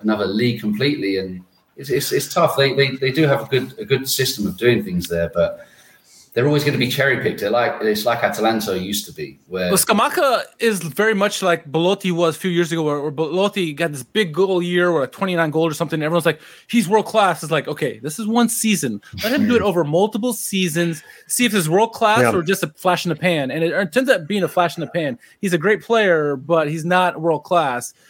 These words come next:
Speaker 1: Mm.
Speaker 2: So Scamacca, to your point, I think needs still time to prove himself. I mean, what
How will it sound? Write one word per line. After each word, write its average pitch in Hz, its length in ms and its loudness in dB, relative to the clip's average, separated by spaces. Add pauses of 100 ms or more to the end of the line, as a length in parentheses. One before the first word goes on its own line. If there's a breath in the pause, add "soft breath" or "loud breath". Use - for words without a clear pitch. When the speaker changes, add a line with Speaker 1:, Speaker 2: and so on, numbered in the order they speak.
Speaker 1:
Mm. 85 160 -10
Speaker 2:
So 185 300 4
Scamacca, 185 720 2
to 190 80 0
your 165 120 2
point, 247 360 -2
I 151 80 -4
think 180 540 -2 (300 soft breath)
needs 214 220 0
still 190 220 4
time 190 340 0
to 160 80 -8
prove 262 300 0
himself. 160 400 0
I - 20 0
mean, 160 160 0
what 180 160 2